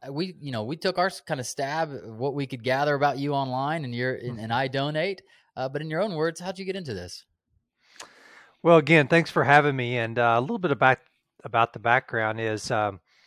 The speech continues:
Speaker 2: I'm kind of wh-, as what they call these classic halftime guys. I spent the first half of my career, almost three decades,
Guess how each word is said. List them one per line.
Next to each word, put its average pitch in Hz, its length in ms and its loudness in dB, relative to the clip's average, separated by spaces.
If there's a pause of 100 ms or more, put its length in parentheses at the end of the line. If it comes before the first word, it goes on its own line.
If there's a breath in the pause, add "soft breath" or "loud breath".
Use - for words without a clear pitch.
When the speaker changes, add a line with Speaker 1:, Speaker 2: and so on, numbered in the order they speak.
(200 soft breath)
Speaker 2:
I'm 143 120 -2
kind 175 180 4
of 135 80 2
wh-, 160 140 -4
as 135 120 0 (260)
what 135 280 -6
they 123 140 -4
call 120 400 2
these 113 200 -6
classic - 460 2
halftime 113 500 2
guys. 95 360 -2
I 113 100 2
spent - 260 -6
the - 60 -16
first 127 300 -4
half 117 200 0
of 113 80 -8
my 107 160 -4
career, 110 540 -2 (640 soft breath)
almost 117 300 -2
three 127 220 -4
decades, 110 680 -2